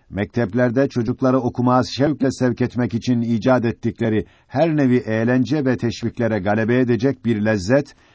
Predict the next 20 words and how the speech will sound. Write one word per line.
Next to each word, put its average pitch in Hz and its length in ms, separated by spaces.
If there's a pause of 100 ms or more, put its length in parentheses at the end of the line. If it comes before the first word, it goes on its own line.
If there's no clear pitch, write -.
(120)
bir 113 240
sürur, 117 460 (300)
bir 113 220
şevk 135 460
Risale-i 113 560
Nur 120 200
veriyor 120 380
ki, 123 320 (340)
çocuklar 123 580
ve 127 160
ümmi 123 380
ihtiyarlar 117 800
böyle 123 220
hareket 101 420
ediyorlar. 90 560 (1000)
Hem 135 240
bu 139 160
hal 156 180
gösteriyor 127 640
ki, 113 280